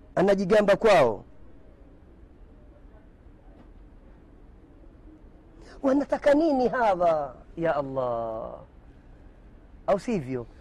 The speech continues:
Saa nyingine mtoto wako wewe wajua ataka kitu fulani, au sivyo? Lakini wajidai hujui.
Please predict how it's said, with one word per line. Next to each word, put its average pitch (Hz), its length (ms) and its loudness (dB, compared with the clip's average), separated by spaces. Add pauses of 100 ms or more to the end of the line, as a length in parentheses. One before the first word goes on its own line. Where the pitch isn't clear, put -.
(120)
Saa 202 140 0
nyingine 220 340 0
mtoto 208 300 -6
wako 220 300 0
wewe 202 320 -2
wajua 190 420 0
ataka 156 280 -6
kitu 156 240 -8
fulani, 151 340 0
au 151 80 -2
sivyo? 127 320 -6
Lakini 151 280 -6
wajidai 165 520 -2 (600)
hujui. 151 640 -4